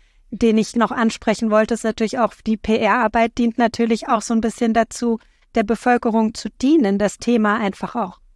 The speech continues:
breiter bekannt zu machen, auch die Wichtigkeit, ähm, vielleicht auch für jeden selbst so ein bisschen mehr in sich reinzuhören, ähm, und, oder, oder schneller zum Arzt zu gehen oder manche Dinge anders zu betrachten. Also da, da sehe ich auch noch viel,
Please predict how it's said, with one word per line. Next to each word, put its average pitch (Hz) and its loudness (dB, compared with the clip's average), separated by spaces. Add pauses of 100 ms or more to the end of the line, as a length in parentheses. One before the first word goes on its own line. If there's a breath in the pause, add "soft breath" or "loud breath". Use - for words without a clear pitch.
(100)
breiter 220 2
bekannt 233 0
zu 254 -4
machen, 220 0
auch 220 0
die 202 -6
Wichtigkeit, 214 -2 (440)
ähm, 208 2
vielleicht 208 0
auch 208 0
für 214 -2
jeden 208 -2
selbst 220 0
so 233 -2
ein 220 2
bisschen 214 -2
mehr 214 2
in 208 0
sich 202 -4
reinzuhören, 208 0 (340)
ähm, 202 0
und, 202 -2
oder, 208 2
oder 202 -2
schneller 202 0
zum 233 -2
Arzt 196 -2
zu 208 -4
gehen 196 -2
oder 190 0 (380 soft breath)
manche 208 0
Dinge 208 0
anders 196 -2
zu 208 -8
betrachten. 202 -2
Also 214 -4
da, 214 4
da 214 0
sehe 226 -2
ich 254 -4
auch 240 4
noch 277 2
viel, 214 0